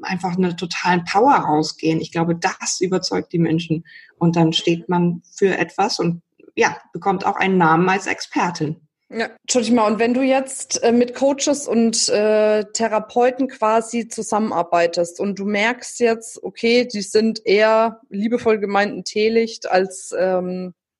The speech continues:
Speaker 2: ein Leuchtturm. Wie gehst du da vor? Also was sind so die nächsten wichtigen Schritte, die zu gehen sind?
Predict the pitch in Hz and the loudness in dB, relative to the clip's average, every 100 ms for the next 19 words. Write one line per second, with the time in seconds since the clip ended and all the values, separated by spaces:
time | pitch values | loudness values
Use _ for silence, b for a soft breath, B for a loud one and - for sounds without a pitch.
0 | _ _ - 208 196 196 226 - - 247 | _ _ -10 -2 4 4 4 -2 -8 -4
1 | 247 262 262 B B B 214 254 262 262 | -2 -2 -6 B B B -2 0 2 0
2 | 262 - 240 247 240 220 214 - - 233 | 0 -8 -2 -2 2 2 2 -4 -4 0
3 | 220 202 180 185 190 202 214 - 226 226 | 2 4 2 -2 -2 0 0 2 0 0
4 | - 220 220 220 220 202 202 202 - - | 0 2 4 2 0 -2 -4 -6 -16 -12
5 | - 214 214 180 226 220 220 202 196 - | -4 -2 -2 -2 -4 -2 -8 -8 -2 -2
6 | - - 240 156 165 _ - 180 - 170 | -2 -4 0 -2 -2 _ -14 -14 -12 -12
7 | 165 160 156 - - 254 | -6 -6 -6 -10 -10 -10